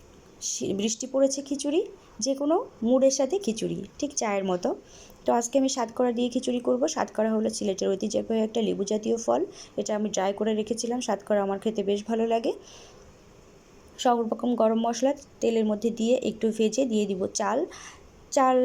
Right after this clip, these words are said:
দেওয়ার পরে দিয়ে দিচ্ছি ধুয়ে রাখা ডাল, তিন রকমের ডাল দিয়েছি, মুগ ডাল, মসুরের ডাল এবং মাসকলাইয়ের ডাল। এতে করে খিচুড়ির স্বাদটা বেশ ভালো হবে। একটু নাড়ানাড়ি করার পরে দিয়ে দিব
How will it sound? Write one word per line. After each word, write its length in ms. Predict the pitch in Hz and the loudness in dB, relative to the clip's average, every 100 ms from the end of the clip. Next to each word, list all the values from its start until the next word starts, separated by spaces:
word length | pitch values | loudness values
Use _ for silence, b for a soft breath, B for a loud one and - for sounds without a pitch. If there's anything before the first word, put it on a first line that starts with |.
| 254 254 - - | 6 4 0 -6
দেওয়ার 280 | 208 226 220 | 2 4 4
পরে 280 | 226 220 233 294 | 4 2 2 0
দিয়ে 200 | 214 220 | 2 2
দিচ্ছি 260 | 214 214 214 | 0 -2 -6
ধুয়ে 220 | 202 202 | 0 2
রাখা 240 | 196 - 208 | 2 0 -2
ডাল, 260 | 185 185 233 | 2 2 0
তিন 160 | 247 214 | 0 2
রকমের 320 | 208 202 208 | 0 0 -2
ডাল 180 | 190 190 | 0 -2
দিয়েছি, 300 | 190 196 196 226 | -2 -4 -4 -2
মুগ 200 | 208 185 | -2 0
ডাল, 160 | 185 190 | -2 -2
মসুরের 400 | 185 185 196 190 | -2 -4 -4 -2
ডাল 160 | 214 226 | 0 0
এবং 180 | 190 196 190 | -2 -2 -2
মাসকলাইয়ের 500 | 180 - 190 190 185 | -4 -4 -2 -2 0
ডাল। 180 | 175 254 B B B B B - | -2 -2 B B B B B -4
এতে 160 | 233 233 | 0 2
করে 180 | 233 233 | 2 0
খিচুড়ির 380 | 233 226 226 220 | -2 0 0 2
স্বাদটা 320 | 208 202 214 | 0 0 -2
বেশ 160 | 202 - | -2 -4
ভালো 180 | 196 190 | -2 0
হবে। 200 | 196 190 - 233 | 0 0 0 -2
একটু 180 | 226 254 | -2 0
নাড়ানাড়ি 420 | 214 208 208 214 | 2 2 0 0
করার 260 | 202 196 | 2 2
পরে 180 | 196 214 | 2 0
দিয়ে 180 | 196 196 | 0 0
দিব 140 | 196 | 0